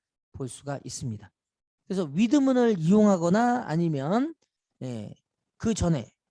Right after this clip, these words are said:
위드문을 이용하지 않은 경우 이렇게 두 가지를 여러분들이 알고 계시면 좋겠습니다. 그러면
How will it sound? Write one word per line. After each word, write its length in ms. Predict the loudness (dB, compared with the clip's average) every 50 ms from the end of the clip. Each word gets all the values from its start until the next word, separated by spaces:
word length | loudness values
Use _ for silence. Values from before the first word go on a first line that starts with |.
| _ -8
위드문을 560 | -4 -2 2 4 4 4 4 4 2 2 2
이용하지 440 | 2 0 0 0 -2 -2 -4 -6 -6
않은 260 | -6 -4 -4 -4 -2
경우 200 | -4 -4 -6 -6
이렇게 200 | -8 -10 -12 -16
두 260 | -12 -12 -10 -8 -2
가지를 680 | 0 0 0 0 -2 -6 -6 -4 -4 -2 -2 -2 -2
여러분들이 680 | -4 -6 -6 -6 -6 -6 -6 -4 -4 -4 -4 -4 -6 -10 _ _ _ _ _
알고 300 | -10 -8 -8 -6 -6 -8
계시면 500 | -10 -10 -12 -10 -10 -10 -8 -8 -8 -6 -6
좋겠습니다. 480 | -6 -4 -4 -6 -8 -8 -12 -10 -6
그러면 220 | -2 0 0 0